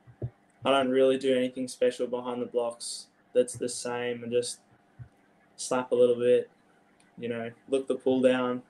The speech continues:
know that you've done the work, and, yeah,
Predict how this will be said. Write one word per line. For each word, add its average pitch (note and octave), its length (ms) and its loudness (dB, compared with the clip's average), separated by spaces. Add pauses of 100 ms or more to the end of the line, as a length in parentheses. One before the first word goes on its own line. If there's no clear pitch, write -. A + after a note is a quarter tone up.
(580)
know C3 160 6
that C3 80 2
you've C3 140 -4
done B2+ 180 0
the B2 80 0
work, B2 400 -2
and, A#2 320 -8 (1700)
yeah, A#2 320 0